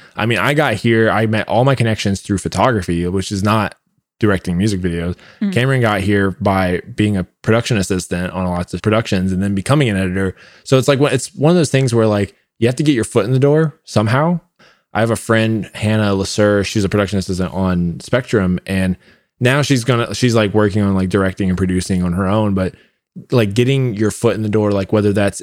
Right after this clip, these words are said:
Speaker 1: I mean, most places, whether it's a big city or not, will have, you'll have some, like, whether it's, like, a news station or, like, a, a, some sort of, like, local production team that makes commercials.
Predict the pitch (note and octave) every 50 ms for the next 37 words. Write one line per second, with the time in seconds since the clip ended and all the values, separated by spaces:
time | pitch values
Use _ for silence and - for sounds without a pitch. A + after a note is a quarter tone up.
0 | - E2+ - - A#2 A#2 A2+ A2+ G2 - A#2 A#2 G2+ A#2+ C#3+ C#3+ C#3+ D3+ E3 F#3+
1 | A3 G#3+ - - - C3+ B2+ B2+ - - F#3+ F3+ C#3+ C3 C3 A#2+ A#2+ A#2+ A2+ G#2
2 | D2+ A2 - G2+ A2+ A2+ G#2+ - A2+ A2 A2 G#2 G2 G2+ G2+ G#2+ G#2+ G2+ A2 G#2
3 | G2 - - G#2+ A2 A2 - B2+ C3 B2 A2+ - D#3 D#3+ E3 D3+ - - - A2
4 | G#2+ A2 G#2 G2 F#2+ - - _ _ _ _ _ _ - G2+ G2 F#2+ F#2+ F#2 -
5 | G2 F#2+ F2+ A2+ G#2+ G#2+ G#2+ G#2+ - _ _ - - B2 D#3 D#3 C#3+ - G#2+ F#2+
6 | - G2 F#2 F2+ F2+ F#2 F#2+ F#2+ F#2 - G#2+ G#2 G#2 G#2 G2+ - - - A2 A2+
7 | _ _ - - - A#2 A#2 - A#2 A2+ A2+ G#2+ G#2 G#2 G#2 G2+ G2+ G#2+ G#2+ A2
8 | G#2+ G#2 - A2 A#2+ A#2 - - G#2+ F#2 F2+ F#2 F#2 F#2+ F#2 F#2 F#2+ F#2+ F#2 -
9 | - - C3 C#3 B2 - G2+ F2+ F2+ -